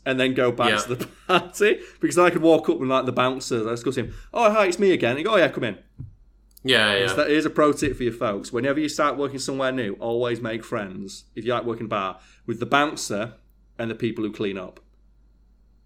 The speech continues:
Speaker 2: Yeah,
Speaker 1: It's
Speaker 2: that's true, yeah.
Speaker 1: the bouncer wants
Speaker 2: Never
Speaker 1: to
Speaker 2: piss 'em off as well.
Speaker 1: 'Cause the bouncer can always get you in, and the people who clean up can also get you in.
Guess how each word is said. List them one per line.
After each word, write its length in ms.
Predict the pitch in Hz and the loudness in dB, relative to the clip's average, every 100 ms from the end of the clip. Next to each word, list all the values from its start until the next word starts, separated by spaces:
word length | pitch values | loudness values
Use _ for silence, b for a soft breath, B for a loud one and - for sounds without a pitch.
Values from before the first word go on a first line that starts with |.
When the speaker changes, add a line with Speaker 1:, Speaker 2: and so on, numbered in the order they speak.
| _ | _
Speaker 2:
Yeah, 180 | 117 110 | 0 2
Speaker 1:
It's 100 | 101 | 2
Speaker 2:
that's 240 | 104 104 | 0 -4
true, 200 | 104 95 | -6 -4
yeah. 160 | 92 92 | -4 -4
Speaker 1:
the 100 | 127 | -2
bouncer 500 | 123 135 156 - 160 | 0 0 -2 -2 -2
wants 240 | 135 131 127 | 0 0 2
Speaker 2:
Never 220 | 135 123 | 2 2
Speaker 1:
to 60 | |
Speaker 2:
piss 200 | 165 151 135 | 2 2 2
'em 80 | |
off 200 | 127 120 | 0 -2
as 220 | 107 107 - | -6 -10 -12
well. 180 | - - _ - | -12 -16 _ -14
Speaker 1:
'Cause 80 | - | -8
the 80 | |
bouncer 380 | 127 135 143 147 | 0 0 0 -4
can 140 | 135 123 | -4 -4
always 280 | 120 123 | -2 -2
get 160 | 120 117 | -2 -2
you 140 | 120 | 0
in, 100 | 110 | -2
and 80 | 95 | -4
the 60 | 101 | -6
people 280 | 113 104 110 | -6 -4 -6
who 60 | |
clean 320 | 104 - 107 | -6 -6 -6
up 120 | 104 - | -6 -8
can 180 | 117 - | -10 -8
also 400 | 98 104 117 107 | -8 -6 -6 -6
get 220 | 101 - | -8 -8
you 120 | 104 | -8
in. 180 | 92 | -10